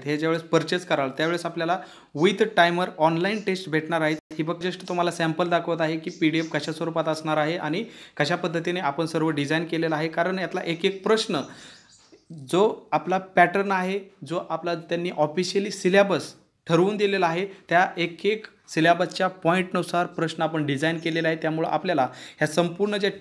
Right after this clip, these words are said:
चाळीस टेस्ट असणार आहेत त्या संपूर्ण मित्रांनो फायदेशीर असणार आहे. त्यातला एक एक प्रश्न इम्पॉर्टंट असणार आहे, हे सुद्धा लक्षात घ्या.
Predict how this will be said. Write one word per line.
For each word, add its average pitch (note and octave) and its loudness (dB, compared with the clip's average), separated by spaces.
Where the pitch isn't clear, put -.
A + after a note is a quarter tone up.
चाळीस F#3 4
टेस्ट F3+ -2
असणार E3+ 2
आहेत C#3 0
त्या D#3 0
संपूर्ण D#3+ -2
मित्रांनो E3+ 0
फायदेशीर F3 0
असणार F3+ 2
आहे. F3 0
त्यातला E3+ -4
एक D#3+ -4
एक F#3+ -2
प्रश्न G#3 2
इम्पॉर्टंट E3+ 2
असणार D#3+ 0
आहे, D#3+ 2
हे D3+ -2
सुद्धा D#3 -2
लक्षात D3+ -2
घ्या. C#3 -2